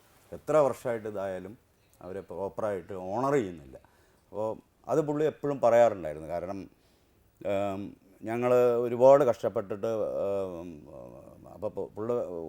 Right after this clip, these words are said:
സ്വാതി തിരുനാളിൽ പഠിച്ചിരുന്ന കാലത്ത് ചില ഇതൊക്കെ പറയാറുണ്ട്. കാരണം, ഉം, അങ്ങനെ സംഗീത പശ്ചാത്തലമോ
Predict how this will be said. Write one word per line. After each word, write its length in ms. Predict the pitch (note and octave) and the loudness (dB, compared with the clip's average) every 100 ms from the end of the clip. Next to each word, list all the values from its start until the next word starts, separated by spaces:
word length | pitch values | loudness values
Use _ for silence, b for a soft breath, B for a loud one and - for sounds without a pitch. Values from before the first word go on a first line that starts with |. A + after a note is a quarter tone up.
| B1 | -12
സ്വാതി 280 | E2+ A2+ A2+ | -6 -4 -4
തിരുനാളിൽ 480 | G2+ A2 A2 A2 A2 | -6 -8 -6 -6 -6
പഠിച്ചിരുന്ന 540 | G2+ G#2 F#2+ G#2+ A2 | -4 -4 -4 -8 -6
കാലത്ത് 340 | G#2 G2+ G2 G2 | -2 -2 -4 -8
ചില 140 | G2 F#2+ F2 - C2 | -6 -6 -6 -10 -12
ഇതൊക്കെ 240 | D2 F#2 D#2+ | -10 -10 -6
പറയാറുണ്ട്. 420 | F2 D#2+ D#2 D2+ | -4 -4 -6 -8
കാരണം, 320 | D2+ D#2 D#2+ D#2 b b b b b - | -8 -8 -10 -18 b b b b b -8
ഉം, 300 | D#2 D2+ C2+ B1+ A#1 A1+ | -6 -6 -10 -16 -20 -20
അങ്ങനെ 160 | C2+ F#2 | -14 -12
സംഗീത 400 | F2+ F#2+ F#2+ G#2 | -10 -8 -6 -6
പശ്ചാത്തലമോ 800 | F#2 F2+ G2 F#2 F2+ F#2 F2+ D#2+ | -6 -6 -6 -6 -4 -4 -6 -8